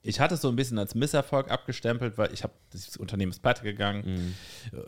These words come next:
Speaker 1: Irgendwann hab ich dann mal drüber geredet im Podcast und dann hab ich wirklich auch mal unter einem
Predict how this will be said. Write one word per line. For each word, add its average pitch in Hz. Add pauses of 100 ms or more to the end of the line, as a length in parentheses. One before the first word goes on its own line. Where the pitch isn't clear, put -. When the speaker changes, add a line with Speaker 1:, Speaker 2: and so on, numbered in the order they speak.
Speaker 1:
Irgendwann 131
hab 123
ich 127
dann 110
mal 104
drüber 101
geredet 123
im 110
Podcast 117
und 101
dann 101
hab 101
ich 104
wirklich 104 (600)
auch 95
mal 110
unter 101
einem 98